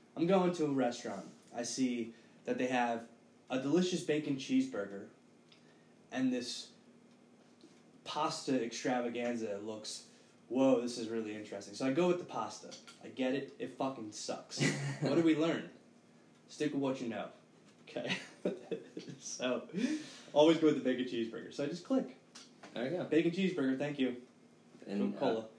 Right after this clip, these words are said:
Speaker 2: <laughs> ser-, serving up your weekly
Speaker 1: <laughs>
Speaker 2: bacon cheeseburger. I love it. I love
Speaker 1: Serving
Speaker 2: it.
Speaker 1: up your week-, weekly bacon cheeseburger.
Speaker 2: So your running back, uh, field is about as good as mine. Um,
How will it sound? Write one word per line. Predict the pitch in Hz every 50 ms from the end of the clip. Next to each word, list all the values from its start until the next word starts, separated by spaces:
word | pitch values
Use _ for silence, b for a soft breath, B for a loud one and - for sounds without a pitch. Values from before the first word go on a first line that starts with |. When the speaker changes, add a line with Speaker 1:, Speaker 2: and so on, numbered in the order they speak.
| - -
Speaker 2:
<laughs> | - - - - -
ser-, | - - - - - - - - 202
serving | - - - 147 143 139 143 143
up | 143 -
your | 139 127 117
weekly | 117 123 131 127 - 131 127 123 120 107
Speaker 1:
<laughs> | - - - - - -
Speaker 2:
bacon | 127 120 120 120 123 120 117
cheeseburger. | - 123 123 120 120 - 98 90 82 82 80 - - 87 - -
I | 95 104 110
love | 117 113 - -
it. |
I | -
love | 98 107
Speaker 1:
Serving | 170 180 180 190 185
Speaker 2:
it. |
Speaker 1:
up | 185 190
your | 190 196
week-, | 196 185 180 - - - - -
weekly | 151 170 190 185 190 190
bacon | 185 185 180 190 175
cheeseburger. | 180 165 139 123 123 113 110 113 107 - - - - - - - - - - - - - - B B B B B B B B B B B B -
Speaker 2:
So | - - 131 123 120 120 113
your | 113 131 165 175 185
running | 175 165 156 147 135
back, | 135 127 123 117 117 - - - - 107
uh, | 104 104 104 -
field | 117 113 113 110 104
is | 104 101 101
about | - 107 101 98
as | 95 87
good | - 113 104
as | 104 104
mine. | 104 101 92 87 82 80 82 85 - - - - - - -
Um, | 107 107 107 104 104 104 104 104 101